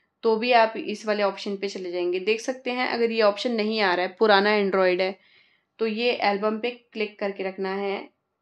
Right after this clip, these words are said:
ऐसा ऑप्शन आ जाएगा। तो अपना लॉक एंटर करेंगे, तो ये रही आपकी हाइड फोटोज़, जिसको आप वापस से set as public कर दोगे ना,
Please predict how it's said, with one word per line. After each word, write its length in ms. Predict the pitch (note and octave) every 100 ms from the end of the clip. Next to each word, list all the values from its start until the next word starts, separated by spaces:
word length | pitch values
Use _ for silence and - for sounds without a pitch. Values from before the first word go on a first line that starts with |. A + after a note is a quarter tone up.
| -
ऐसा 280 | F#3+ F#3+ G3+
ऑप्शन 280 | - A3
आ 120 | G3 F#3+
जाएगा। 420 | F#3 F#3 G3+ B3 _ _
तो 60 | G3+
अपना 260 | G3 G3+
लॉक 300 | G#3 G3 F#3+
एंटर 240 | G3 F#3+ G3+
करेंगे, 460 | G3+ F3+ F3+ G3+ C#4+ _ _ _ _ _ -
तो 60 |
ये 160 | A3 A3
रही 160 | G#3+
आपकी 320 | G3+ G3 A3 B3+
हाइड 320 | - F#3+ F#3+
फोटोज़, 640 | F#3+ - F3 E3+ F3 F3 - _ _ _ _ _ _ _ _ _ _ _
जिसको 320 | G#3 G3+ G3+ A3
आप 120 | G#3+
वापस 420 | G#3 - - G#3+
से 180 | A#3+ A3+
set 260 | A#3 F#3+ G3
as 160 | G3+ G3
public 260 | F#3 G3 G3
कर 140 | F#3
दोगे 240 | F#3+ F#3
ना, 180 | F#3+ B3+